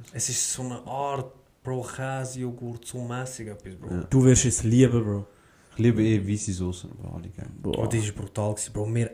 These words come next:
Speaker 1: essen, Bro, wir sind tot gewesen.
Speaker 3: <laughs>
Speaker 1: Tot, tot, Bro. Wir müssen am überlegen, wir sind eingeladen am Abend bei der Tante, Bro.
Speaker 2: Oh,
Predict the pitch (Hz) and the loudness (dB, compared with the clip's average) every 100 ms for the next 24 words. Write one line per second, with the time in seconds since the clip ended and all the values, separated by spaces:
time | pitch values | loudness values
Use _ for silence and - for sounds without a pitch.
0 | 113 117 - 113 107 110 101 101 _ - | -4 -4 -6 -10 -12 -12 -12 -16 _ -4
1 | 113 117 - - 85 - - - - - | -4 -4 -8 -8 -10 -18 -14 -6 -4 -4
2 | - - 156 - - - - 156 135 113 | 4 8 8 8 2 0 4 4 4 -2
3 | 113 107 - 151 143 139 180 180 156 143 | -8 -8 -6 -6 2 8 10 8 4 0
4 | 131 139 180 160 147 131 127 160 160 151 | 0 0 0 -2 -4 -4 -4 -4 0 0
5 | 135 123 120 135 135 117 113 113 - 120 | 0 -2 -2 -2 -2 -4 -6 -8 -6 -4
6 | 147 160 117 101 90 - - - - - | -4 -4 -8 -8 -12 -16 -14 -12 -12 -14
7 | - - - - - - - | -16 -16 -18 -18 -20 -20 -20